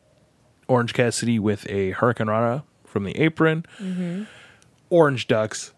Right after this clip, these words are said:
Speaker 1: She hits Kip. Then he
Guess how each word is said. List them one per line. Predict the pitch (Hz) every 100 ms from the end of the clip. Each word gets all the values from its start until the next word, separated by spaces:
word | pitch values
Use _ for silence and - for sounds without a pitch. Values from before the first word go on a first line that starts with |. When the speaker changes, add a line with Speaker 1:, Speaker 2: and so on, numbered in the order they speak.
| _ _
Speaker 1:
She | - - 160
hits | 147 -
Kip. | - 120 104 - - _ _ _ _ _ _ _ _ _
Then | 110 113 113 110 107 107 110 _ _ _ _ _ _ _ _ _ _ _ _ _ _
he | - - - 151 147